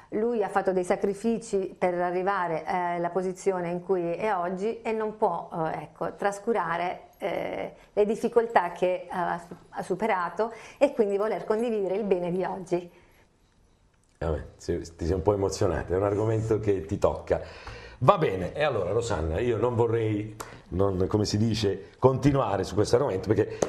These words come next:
Speaker 2: la sensibilità degli individui è una cosa bellissima, però spesso in questa città ci sono imprenditori che rinnegano un po', come si dice, quella, eh, m-, maggiore, diciamo,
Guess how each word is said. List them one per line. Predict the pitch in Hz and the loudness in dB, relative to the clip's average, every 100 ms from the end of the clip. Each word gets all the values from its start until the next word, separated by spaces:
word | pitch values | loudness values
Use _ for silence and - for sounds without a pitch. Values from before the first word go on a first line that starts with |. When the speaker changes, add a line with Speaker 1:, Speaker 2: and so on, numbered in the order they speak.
| - - | -4 0
Speaker 2:
la | 113 113 | 4 4
sensibilità | 123 156 143 147 127 143 135 127 92 | 4 2 2 0 2 2 4 2 2
degli | 85 101 101 | 2 2 2
individui | 123 123 104 92 - | 0 0 0 0 0
è | 123 | 0
una | 107 98 | 0 2
cosa | 107 92 - | 2 2 2
bellissima, | 113 117 92 82 101 101 | 2 2 0 -4 -6 0
però | 131 95 | 0 0
spesso | - 135 117 113 | 2 2 2 -2
in | 113 | 0
questa | 123 - | 2 2
città | 110 110 | 0 0
ci | 80 | -2
sono | 85 101 | 0 -2
imprenditori | 95 120 117 113 104 82 82 | 0 -2 0 0 0 0 0
che | 90 - - - - | -2 -4 -12 -20 -4
rinnegano | 120 170 147 92 80 85 85 82 85 - - - | 0 2 2 0 0 0 0 -2 -6 -12 -18 -14
un | - | 0
po', | 123 107 - | 2 2 2
come | 113 | 0
si | 104 110 | 2 0
dice, | 147 139 101 | 0 0 0
quella, | - 117 110 107 98 95 - - - _ | 2 2 2 0 0 -4 -6 -20 -20 _
eh, | 101 95 95 92 - _ _ _ _ _ _ | -4 -4 -4 -8 -16 _ _ _ _ _ _
m-, | - 117 117 | -8 -8 -8
maggiore, | 120 131 113 190 135 104 - - - _ | -2 -2 2 0 0 -2 -6 -14 -20 _
diciamo, | 98 - 101 101 95 | -8 -4 -2 -2 -2